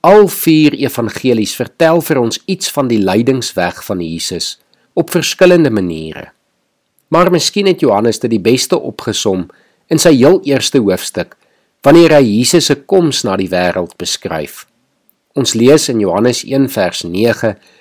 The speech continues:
dat Jesus die lig was wat elke mens kan verlig, en hy was aan die kom na die wêreld. Hy was in die wêreld, die wêreld wat deur hom tot stand gekom het, en tog het die wêreld hom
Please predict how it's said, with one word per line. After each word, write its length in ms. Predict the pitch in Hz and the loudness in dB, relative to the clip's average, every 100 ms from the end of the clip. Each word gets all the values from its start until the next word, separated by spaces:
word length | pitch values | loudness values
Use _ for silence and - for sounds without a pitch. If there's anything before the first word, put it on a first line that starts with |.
| _ _ | _ _
dat 200 | - 160 | 0 2
Jesus 580 | 95 101 131 - 175 - | 0 0 0 2 0 0
die 160 | - 95 | -4 -4
lig 380 | 95 113 156 - 101 | 2 2 2 0 -2
was 300 | 98 - - _ _ _ _ | -2 -4 -12 _ _ _ _
wat 200 | 147 - | 0 0
elke 400 | - 185 196 196 | 2 4 4 2
mens 420 | 143 110 104 101 - | 2 2 0 -2 0
kan 220 | 113 101 | -2 -2
verlig, 480 | - 87 85 85 - - _ _ _ _ - | -4 -6 -4 -8 -10 -20 _ _ _ _ -6
en 160 | 117 | -2
hy 280 | 87 120 175 | 4 6 6
was 200 | 156 - | 4 2
aan 120 | 117 | -2
die 140 | 104 - | -2 0
kom 260 | 143 139 | 2 4
na 120 | 131 120 | 2 0
die 120 | 123 | -2
wêreld. 640 | - 78 78 80 76 _ _ _ _ _ _ _ | -4 -6 -8 -12 -16 _ _ _ _ _ _ _
Hy 220 | - 143 135 | 4 4 6
was 260 | 127 - - - | 2 0 -6 0
in 300 | 202 208 180 | 2 2 0
die 160 | 120 85 | -2 -2
wêreld, 540 | 82 85 82 78 - _ _ _ _ _ - | -4 -6 -6 -12 -18 _ _ _ _ _ -8
die 80 | 95 | -4
wêreld 540 | 101 113 147 160 151 117 | 2 4 6 4 2 -2
wat 220 | 92 82 | -4 -4
deur 320 | 104 151 165 | 2 4 4
hom 200 | 120 139 143 | 2 -2 -2
tot 160 | 139 | -4
stand 400 | - - 170 170 | -6 -2 -2 -2
gekom 380 | - 98 90 87 | -6 -8 -6 -6
het, 240 | 82 _ _ _ _ _ _ _ - | -8 _ _ _ _ _ _ _ 0
en 140 | 170 - | 0 2
tog 240 | - - - | 2 2 2
het 80 | 127 | -2
die 140 | 101 87 | -2 -2
wêreld 520 | 95 113 117 123 - | 0 2 2 0 -2
hom 200 | 95 | -4